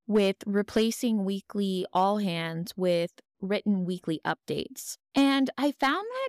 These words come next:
to be a little controversial, but interesting. And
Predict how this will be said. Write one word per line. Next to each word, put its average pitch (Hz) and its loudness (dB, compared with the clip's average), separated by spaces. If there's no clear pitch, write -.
to 359 -2
be 262 0
a 214 0
little 220 2
controversial, 233 0
but 208 2
interesting. 294 -2
And 220 2